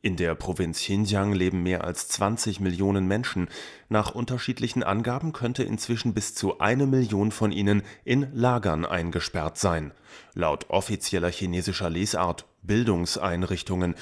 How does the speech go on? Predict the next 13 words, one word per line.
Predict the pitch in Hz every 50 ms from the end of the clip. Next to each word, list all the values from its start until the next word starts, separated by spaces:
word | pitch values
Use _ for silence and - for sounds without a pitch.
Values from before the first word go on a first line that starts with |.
| - - - - _ _ _
Menschenrechtlern | - 107 107 107 117 - - 139 - 131 127 - - 139 135
zufolge | 127 - 143 127 - 131 123 127 127 151 147 147 - - _ _ _ _ -
Umerziehungs- | 127 127 123 - 104 104 110 - - - 107 101 95 101 104 101 - -
oder | - 98 95 87 92 85 -
Internierungslager. | 85 90 82 - 110 120 120 120 110 101 85 87 87 - - 92 80 78 80 - 78 69 - - _ _ _ - - - - - _
Begründet | - 92 82 87 87 90 92 98 107 104 90 -
werden | 92 90 87 87
die | 85 87
Einrichtungen | - 73 90 104 104 101 92 - - 95 95 92 90
offiziell | 73 90 - - 87 - - - 98 95 95
mit | 92 92 85 - - -
der | 87 85 80 82 82 -
Terrorgefahr. | - - 120 117 - 92 82 80 78 87 80 - - 92 85 76 76 -